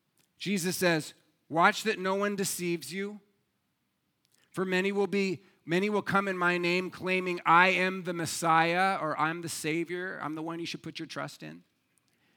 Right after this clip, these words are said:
and will deceive many. You will hear of wars and rumors of wars,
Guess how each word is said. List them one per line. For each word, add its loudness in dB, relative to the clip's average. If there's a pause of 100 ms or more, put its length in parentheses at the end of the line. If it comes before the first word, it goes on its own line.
(100)
and -2
will -4
deceive -4
many. -4 (1500)
You 2
will 6
hear 6
of 4
wars 2
and 0
rumors 0
of -2
wars, -2